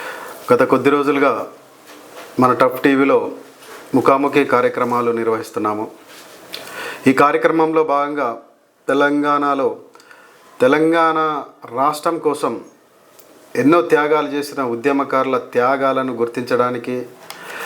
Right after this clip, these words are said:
వాళ్ళ ఉద్యమంలో ఎన్నో బాధలు, కష్టాలు, నష్టాలు, వాటి గురించి తెలుసుకోవడానికి ఈ కార్యక్రమం నిర్వహిస్తున్నాము. ఈ కార్యక్రమంలో భాగంగా ఈరోజు మన స్టూడియోలో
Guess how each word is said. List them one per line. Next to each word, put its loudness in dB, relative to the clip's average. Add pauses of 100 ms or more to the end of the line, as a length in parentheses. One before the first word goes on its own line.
(140)
వాళ్ళ 4
ఉద్యమంలో 2 (520)
ఎన్నో 4
బాధలు, 0 (720)
కష్టాలు, 2
నష్టాలు, 0 (720)
వాటి 4
గురించి 2
తెలుసుకోవడానికి 0
ఈ -6
కార్యక్రమం -2
నిర్వహిస్తున్నాము. -2 (960)
ఈ 6
కార్యక్రమంలో 0
భాగంగా -2
ఈరోజు -4 (580)
మన 2
స్టూడియోలో 0